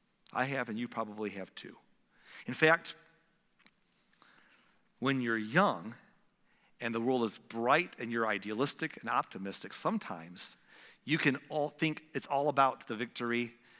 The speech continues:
You feel unstoppable. It's all about the mountaintop experience. You want God and the fire and the earthquake and the wind because you are there.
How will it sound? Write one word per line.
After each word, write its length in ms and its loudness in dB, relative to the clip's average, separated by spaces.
You 120 0
feel 300 4
unstoppable. 800 0
It's 160 -2
all 160 6
about 180 4
the 80 0
mountaintop 420 2
experience. 240 -2
You 80 4
want 160 4
God 240 8
and 80 -4
the 40 -4
fire 460 4
and 100 -2
the 60 -4
earthquake 300 -2
and 80 -4
the 40 -2
wind 200 -2
because 260 -6
you 140 0
are 80 -2
there. 440 -2